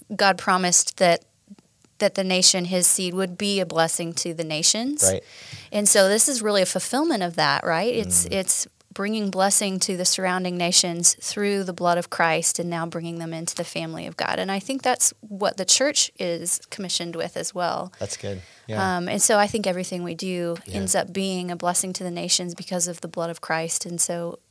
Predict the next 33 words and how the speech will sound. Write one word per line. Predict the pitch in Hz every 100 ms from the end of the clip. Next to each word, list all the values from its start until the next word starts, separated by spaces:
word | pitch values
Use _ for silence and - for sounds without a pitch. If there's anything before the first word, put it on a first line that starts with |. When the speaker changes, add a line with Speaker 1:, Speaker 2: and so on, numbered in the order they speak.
| -
Speaker 1:
I | 196
think | 185 208
practically | - 233 330 185 175 175
what | 170
that | 175 170
means | 180 175 175
and | 170
what | 165
you're | -
asking | - 196 190 180 165
is | 165 165
that | 170 170
our, | 165 _ -
our | 175
body | 165 175 170 170 160
looks | 170 165 -
very | 180 170 175 175 -
different | 175 160 - 160 - -
from | 165 160
each | 160 -
other. | 170
Like, | 165 170
we | 185
Speaker 3:
Yeah. | 180
Speaker 1:
have | 170 165 - - - - - - _ -
a, | 180 190 175 - 208
a | 185
very | 175 185 180
good | 180 175
mix, | 175 165 156 - - - - -
or | 175
we | 170
should | 165 - 180 165 156